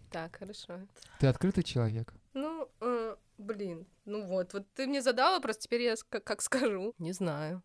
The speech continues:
Speaker 1: Вот теперь я задумалась об этом всерьёз и не знаю. С одной стороны, да. М, смотря к чему, понимаешь? Ну, то есть, я говорю, я легко вхожу в контакт, я, м, в принципе, открыта чему-то новому.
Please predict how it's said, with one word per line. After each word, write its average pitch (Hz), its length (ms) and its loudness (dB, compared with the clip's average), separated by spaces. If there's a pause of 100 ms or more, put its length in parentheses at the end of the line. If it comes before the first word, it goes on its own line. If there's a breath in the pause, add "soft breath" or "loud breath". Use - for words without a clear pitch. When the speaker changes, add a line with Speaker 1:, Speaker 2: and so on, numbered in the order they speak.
Speaker 1:
Вот 175 140 0
теперь 202 240 2
я 185 340 6
задумалась 208 520 4
об 170 180 2
этом 160 200 -4
всерьёз 165 440 -6
и - 20 -6
не 175 180 -6
знаю. 190 340 -8 (100)
С - 100 -4
одной 202 180 8
стороны, 311 300 10
да. 175 300 4 (1000 soft breath)
М, 175 580 -8 (220 soft breath)
смотря 330 300 2
к - 60 -6
чему, 208 480 2
понимаешь? 190 560 -4
Ну, 214 80 -2
то 285 80 4
есть, 262 160 2 (300 loud breath)
я 220 220 4
говорю, 240 180 4
я 208 160 2
легко 294 300 4
вхожу 240 280 0
в 254 40 -2
контакт, 165 720 0
я, 190 400 2
м, 180 680 0
в - 80 -20
принципе, 262 380 2
открыта 175 440 -2
чему-то 208 360 -2
новому. 190 600 0